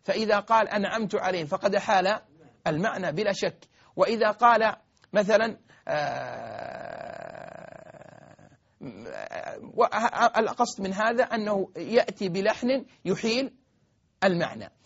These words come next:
فإذا أحال المعنى فإن ذلك لا تصح صلاته إذا كان متعمدا. وإذا كان غير قادر أو جاهل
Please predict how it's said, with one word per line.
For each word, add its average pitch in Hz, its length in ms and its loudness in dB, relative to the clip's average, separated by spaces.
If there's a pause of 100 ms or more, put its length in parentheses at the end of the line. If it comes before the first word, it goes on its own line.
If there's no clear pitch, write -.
فإذا 226 340 2
أحال 233 440 2
المعنى 202 600 -2 (300)
فإن 190 320 -2
ذلك 175 460 0
لا 180 260 2
تصح 175 420 -6
صلاته 180 420 -2
إذا 156 180 -2
كان 165 240 -2
متعمدا. 190 640 -2 (280)
وإذا 214 340 4
كان 208 420 0 (760)
غير 233 240 8
قادر 147 460 0 (600)
أو 233 360 8
جاهل 156 460 2